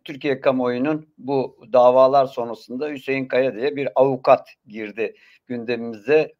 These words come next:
ve yaptığı açıklamalarla aynı zamanda da ses getiriyor Dilan ve Engin Polatların, eh, Dilan Polat, Engin Polat çiftinin avukatı Hüseyin Kaya. Eh, bu akşam konuğumuz, ilginç konular konuşacağız. Eh,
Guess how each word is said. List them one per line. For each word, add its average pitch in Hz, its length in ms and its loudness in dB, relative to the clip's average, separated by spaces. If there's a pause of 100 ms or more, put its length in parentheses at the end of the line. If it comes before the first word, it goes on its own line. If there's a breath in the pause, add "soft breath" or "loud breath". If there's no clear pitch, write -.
ve 127 260 4
yaptığı 131 360 0
açıklamalarla 123 840 -2
aynı 135 280 -2
zamanda 107 340 -4
da 156 80 -6
ses 151 260 -8
getiriyor 123 580 -12
Dilan 120 300 -2
ve 120 60 -4
Engin 113 320 -8
Polatların, 113 600 -4 (380 loud breath)
eh, 120 300 2
Dilan 117 280 -2
Polat, 120 300 0
Engin 117 280 -10
Polat 117 280 -4
çiftinin - 520 -12
avukatı 117 380 -10
Hüseyin 110 320 -8
Kaya. 135 400 0 (420 loud breath)
Eh, 131 240 0
bu 160 100 4
akşam 143 380 2
konuğumuz, 143 680 -4
ilginç 160 340 -8
konular 170 440 4
konuşacağız. 156 720 -2
Eh, 131 220 2